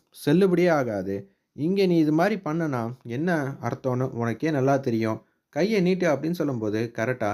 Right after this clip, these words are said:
இந்துமதி பார்க்குறாங்க. இனிமேட்டு அமைதியா இருந்தாலும் சரிப்பட்டு வராதுன்னு இந்துமதி மாஸ் பண்றாங்க. அந்த இடத்துல கரெக்டா அடிக்கிறப்ப கையை பிடிக்கிறாங்க. சார், இது மாதிரிலாம் பண்ணாதீங்க, ரொம்பவே தப்பு. அப்படி அவங்க என்ன பாவம் பண்ணாங்க? என் அப்பாவை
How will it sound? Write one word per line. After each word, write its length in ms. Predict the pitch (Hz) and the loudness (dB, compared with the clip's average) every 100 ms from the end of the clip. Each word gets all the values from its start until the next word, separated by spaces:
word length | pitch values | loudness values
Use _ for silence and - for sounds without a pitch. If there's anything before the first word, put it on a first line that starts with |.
| 104 | -2
இந்துமதி 400 | 120 175 180 175 | -2 2 2 2
பார்க்குறாங்க. 460 | 156 151 156 143 123 117 _ _ _ | 2 0 -2 -2 -2 -4 _ _ _
இனிமேட்டு 460 | - 156 226 226 214 | -2 0 2 2 2
அமைதியா 480 | 180 160 185 185 160 | 0 2 2 4 2
இருந்தாலும் 340 | 127 117 135 | 2 -2 -2
சரிப்பட்டு 460 | 151 143 165 156 127 | -2 -2 -2 -2 -2
வராதுன்னு 440 | 110 98 90 107 92 | 0 -2 -2 -6 -6
இந்துமதி 500 | 104 135 175 120 151 | -6 -2 0 2 0
மாஸ் 380 | - 107 170 - | 0 0 0 0
பண்றாங்க. 340 | 156 120 110 | 0 2 2
அந்த 160 | 175 151 | 2 2
இடத்துல 220 | 131 123 | 0 -2
கரெக்டா 320 | 113 127 156 | 0 -2 2
அடிக்கிறப்ப 540 | 156 135 139 110 98 120 - _ _ - | 0 2 0 0 2 0 0 _ _ -2
கையை 260 | 135 143 | 2 2
பிடிக்கிறாங்க. 500 | 185 202 190 170 127 117 - _ _ | 2 0 2 2 2 -2 -4 _ _
சார், 440 | - - 123 120 - | -10 2 4 4 -2
இது 180 | 117 127 | -6 -2
மாதிரிலாம் 460 | 135 107 107 143 - | 0 0 -2 -4 -4
பண்ணாதீங்க, 580 | 107 156 156 113 101 98 - | -2 0 2 0 -2 -4 -6
ரொம்பவே 400 | 101 104 127 180 | -6 0 2 2
தப்பு. 400 | 180 123 110 101 | 0 -2 0 -2
அப்படி 300 | 90 - 107 | -2 -2 0
அவங்க 260 | 110 104 101 | 2 0 0
என்ன 360 | 95 110 175 226 | 0 0 0 0
பாவம் 420 | 220 185 185 175 | 0 2 2 0
பண்ணாங்க? 380 | 147 143 127 113 113 _ _ - | 0 0 0 0 -4 _ _ -8
என் 280 | 101 104 85 | -2 -2 -2
அப்பாவை 480 | 82 - 151 104 | -4 0 0 0